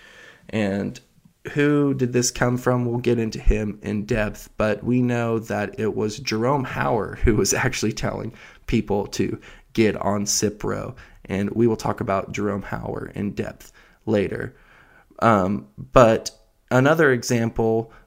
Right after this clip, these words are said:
of possible foreknowledge of the attacks, this one interesting, being a instance of possible p-,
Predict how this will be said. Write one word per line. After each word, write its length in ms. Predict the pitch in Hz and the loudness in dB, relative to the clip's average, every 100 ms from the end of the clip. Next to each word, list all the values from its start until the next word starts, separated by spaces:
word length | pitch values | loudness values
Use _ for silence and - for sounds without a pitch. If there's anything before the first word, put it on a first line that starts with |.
| _ | _
of 400 | - 107 101 101 - - | 0 0 0 -4 -12 -2
possible 480 | - 107 - 113 101 | 2 2 0 -2 -2
foreknowledge 640 | - 104 107 107 101 104 | 0 -2 0 0 0 -2
of 120 | 98 | -4
the 120 | 104 101 | -4 -6
attacks, 480 | - - 110 107 | -4 0 0 0
this 240 | - 165 - | -2 -2 0
one 140 | 110 | -2
interesting, 640 | - 110 110 - 104 110 | 0 -4 -4 -4 -2 -2
being 280 | 113 113 107 | 0 0 0
a 200 | 113 90 - _ _ | 0 -2 -6 _ _
instance 540 | 95 120 120 117 110 | 0 0 0 -2 -2
of 220 | 104 98 - | -2 -4 -6
possible 540 | - 120 - 117 - | 0 0 0 -4 -4
p-, 140 | - | -6